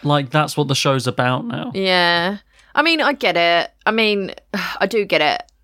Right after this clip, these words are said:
Speaker 2: to a certain extent, but it doesn't mean I like it. <laughs>
Speaker 1: It was fun every now and then, but now it feels like every other episode. And, uh, like, they, they,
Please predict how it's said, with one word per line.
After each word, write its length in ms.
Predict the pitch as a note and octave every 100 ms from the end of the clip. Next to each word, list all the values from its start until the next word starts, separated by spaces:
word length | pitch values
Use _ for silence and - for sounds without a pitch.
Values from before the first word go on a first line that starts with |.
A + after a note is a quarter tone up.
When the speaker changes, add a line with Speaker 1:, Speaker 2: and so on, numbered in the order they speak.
| -
Speaker 2:
to 140 | F#3+
a 40 | F3+
certain 260 | - C3+
extent, 500 | D#3 - - E3+ D3+ -
but 80 | -
it 60 |
doesn't 220 | F3+ E3+ E3
mean 120 | D#3+
I 80 | D3
like 340 | D#3+ D3+ -
it. 200 | D#3 D#3+ -
<laughs> 100 | A3+ - D5+ - - - _ -
Speaker 1:
It 60 | E3
was 240 | E3 D3
fun 320 | - E3+ F3
every 240 | F3 D3+ D3+
now 200 | C#3+ C#3
and 100 | C3
then, 240 | B2 C3+
but 140 | C3+ A#2+
now 220 | B2+ B2
it 80 | B2
feels 280 | B2 A#2+ B2+
like 240 | A#2 A#2
every 220 | A#2 A2+
other 160 | A2 A2+
episode. 560 | A2 - C#3 A2+ A2 - D3+ - -
And, 240 | B2+ B2
uh, 160 | C3+ -
like, 220 | C3 G#2+
they, 180 | B2 A#2
they, 200 | A2+